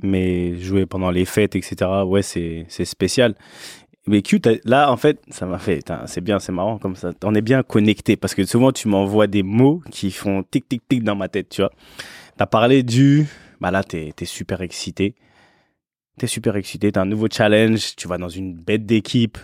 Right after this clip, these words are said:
dans un beau club. Et t'as parlé d'un gardien. Le gardien, ton gardien qui est là, il est ex-, plus ex-,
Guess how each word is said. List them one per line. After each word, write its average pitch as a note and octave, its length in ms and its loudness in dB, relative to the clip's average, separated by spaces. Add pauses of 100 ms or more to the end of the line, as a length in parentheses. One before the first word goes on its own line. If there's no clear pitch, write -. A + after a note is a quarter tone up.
dans F2 180 -14
un F2 100 -10
beau G#2 260 0
club. A2+ 440 4 (600)
Et G2+ 120 -2
t'as G#2 120 2
parlé B2+ 360 4
d'un G#2 540 0 (520)
gardien. G#2 460 -2 (200)
Le G2 100 -4
gardien, G#2 420 2
ton G2+ 100 -4
gardien G2+ 400 2
qui G2 140 -2
est F2+ 40 2
là, D3 300 2 (200)
il G2 120 0
est F#2+ 60 8
ex-, - 140 -4
plus C3+ 260 0
ex-, - 180 -2